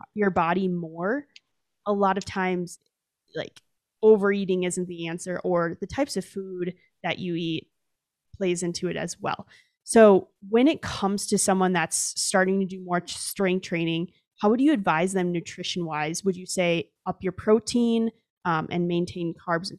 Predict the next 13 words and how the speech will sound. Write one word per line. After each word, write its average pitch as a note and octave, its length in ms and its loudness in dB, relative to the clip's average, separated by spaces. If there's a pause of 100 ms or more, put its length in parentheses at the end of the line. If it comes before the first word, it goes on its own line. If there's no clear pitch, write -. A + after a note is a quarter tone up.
fats? D#4+ 580 2
Or G3+ 600 8 (580)
what G#3+ 180 0
would B3+ 120 8
it A#3+ 120 6
look F#3+ 220 0
like F3 180 0
when F3 120 -4
it - 100 -8
comes - 240 -14
to F#3 100 -14
those E3 280 -4
three D#3 200 -14